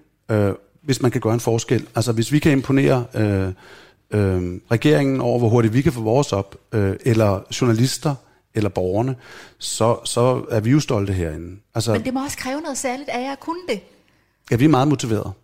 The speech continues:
Speaker 1: for at gøre det bedre end alle andre.
Speaker 2: Men det må da også kræve mere end det at kunne løse den type opgaver på, på det tidspres.
Speaker 1: Ja, men, øh, det er jo det, vi er nok lidt konkurrencemennesker, mange af os, der er herinde. Øh, vi vil gerne gøre det så godt som muligt.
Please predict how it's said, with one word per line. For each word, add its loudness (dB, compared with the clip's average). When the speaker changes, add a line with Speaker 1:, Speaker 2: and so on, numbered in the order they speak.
Speaker 1:
for 0
at 0
gøre 2
det -4
bedre 0
end 0
alle 0
andre. -10
Speaker 2:
Men -6
det -4
må -4
da -4
også -8
kræve 0
mere -2
end -6
det 0
at -6
kunne -6
løse -2
den -2
type -2
opgaver 0
på, -2
på -2
det -4
tidspres. -2
Speaker 1:
Ja, 4
men, 2
øh, 4
det 6
er 8
jo 4
det, -2
vi 4
er 4
nok 0
lidt -2
konkurrencemennesker, -2
mange 2
af 2
os, -2
der -2
er -2
herinde. -4
Øh, 4
vi 6
vil 4
gerne 4
gøre 2
det -4
så -10
godt -4
som -4
muligt. -4